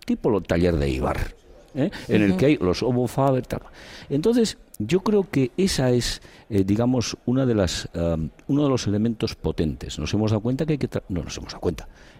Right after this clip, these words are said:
Speaker 1: Estamos trabajando precisamente para cumplir sus objetivos. ¿Cuáles son nuestras debilidades? Pues probablemente no solo de la academia, sino incluso del propio mundo del euskera.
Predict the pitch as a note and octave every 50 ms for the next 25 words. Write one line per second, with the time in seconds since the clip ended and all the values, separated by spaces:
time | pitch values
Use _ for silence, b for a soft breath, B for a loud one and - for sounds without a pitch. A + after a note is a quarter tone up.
0 | B B - G#2+ - - - D#3+ D3+ A#2+ G#2 - - - D2 D2 C#2+ C#2 - -
1 | F2 E2 D#2+ D#2+ D#2+ - D2 D#2 D#2+ D2 E2 D#2+ E2 E2+ D#2+ - G2 - - D#2+
2 | D#2+ D2 - D#2 D2 - E2 E2 D2 - - C#2+ - - C2 - - - - -
3 | B B B B B B B B B B C#3 C#3+ C#3+ C3 C#3+ C#3 C#3 C3 - C#3+
4 | C3 B2+ C3 B2+ B2+ B2 C3 C#3 C3+ A#2 F2 - - - F2 D2+ D#2+ - - -
5 | G2 A2+ C3 C#3+ D3 D#3 D#3+ D#3 D3+ D#3 C#3+ B2 A#2+ A2+ C#3 D#3+ D3+ - D#3 C#3
6 | C3 A#2 A2+ G#2+ G2 F#2 - G2 A2 A#2 A#2 G2+ F2 - G2 F#2 F#2 F2 - -
7 | A#2 - B2 A#2 G#2+ G2 F2 - A2+ A#2+ A#2 - - G2 F#2+ G2+ G#2 G2 F#2 E2
8 | D2 C#2+ - - - E2+ D2 C2+